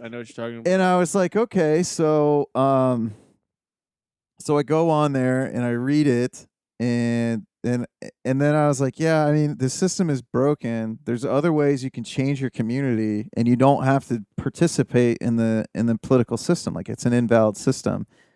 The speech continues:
Speaker 2: And then her, like, husband's grandmother got on. It was like, "I was on city council. We made so many changes." And I'm like,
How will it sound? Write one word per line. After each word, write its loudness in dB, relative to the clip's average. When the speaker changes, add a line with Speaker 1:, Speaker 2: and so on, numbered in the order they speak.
Speaker 2:
And -4
then 4
her, 4
like, 0
husband's -2
grandmother -2
got -6
on. -8
It -10
was -8
like, -6
"I -2
was -2
on 2
city 2
council. 2
We 4
made 2
so -2
many 2
changes." 0
And 0
I'm 0
like, 2